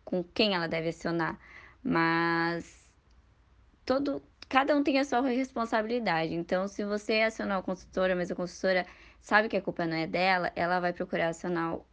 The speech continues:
o, o culpado daquele, o responsável, né? Não o culpado, o responsável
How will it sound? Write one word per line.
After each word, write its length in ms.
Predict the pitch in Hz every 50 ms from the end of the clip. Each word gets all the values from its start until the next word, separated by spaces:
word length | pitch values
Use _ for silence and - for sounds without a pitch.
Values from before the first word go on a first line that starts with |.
| _
o, 560 | - 180 175 175 175 175 175 175 175 175 180 -
o 120 | - 180 180
culpado 500 | - 190 190 - 190 170 170 175 185 180
daquele, 840 | 190 202 185 - - - 180 175 175 180 180 185 190 190 202 202 - - - -
o 60 | 185
responsável, 840 | 208 185 185 - - 214 226 - - - 180 165 160 156 151 165
né? 140 | 160 165 165
Não 140 | 170 180 190
o 20 |
culpado, 380 | 190 - 185 - - 170 196 190
o 40 | 175
responsável 680 | 175 180 - - 202 208 - 196 185 185 190 202 214